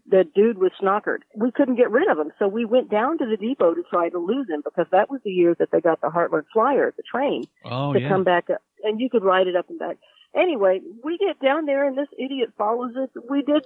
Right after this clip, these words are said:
Speaker 1: what any upstanding, you know, reasonable woman does. You go hide in the bathroom,
Speaker 2: Mm-hmm.
Speaker 1: okay? And this idiot is out in the hallway waiting for us. Well, it turned out later that, um, when somebody finally came and rescued us,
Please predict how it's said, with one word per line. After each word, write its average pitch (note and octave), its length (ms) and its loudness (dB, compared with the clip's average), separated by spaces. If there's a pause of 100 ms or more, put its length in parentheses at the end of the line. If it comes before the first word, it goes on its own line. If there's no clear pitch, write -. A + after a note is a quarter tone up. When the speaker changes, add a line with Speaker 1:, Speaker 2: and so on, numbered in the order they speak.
Speaker 1:
what B3 220 2 (100)
any C4 480 -2
upstanding, A3+ 840 -2
you A3+ 80 0
know, F#3+ 380 0
reasonable A3 540 2
woman G#3 320 2
does. F#3+ 280 4 (420)
You A#3+ 140 0
go C4+ 160 6
hide C#4 220 2
in C4+ 60 -2
the D4 60 0
bathroom, C#4+ 460 -2 (440)
Speaker 2:
Mm-hmm. A#2 260 -8
Speaker 1:
okay? A3 280 0 (400)
And B3+ 120 -6
this D4 120 -4
idiot D#4+ 380 -4
is C#4+ 60 -10
out D#4 140 -2
in D4 60 -12
the D4 60 -4
hallway D4 380 -4
waiting D4 360 -6
for G3 140 -2
us. F#3 100 -6
Well, C#4+ 240 0
it C4 140 -2
turned D4 220 -4
out C4+ 200 -2
later C#4 320 -2
that, A3 200 2 (260)
um, G#3+ 320 0
when G#3+ 180 -6
somebody A3 220 -2
finally F#3+ 260 -6
came F3+ 200 -2
and E3+ 100 -2
rescued F#3 340 -2
us, G3+ 120 0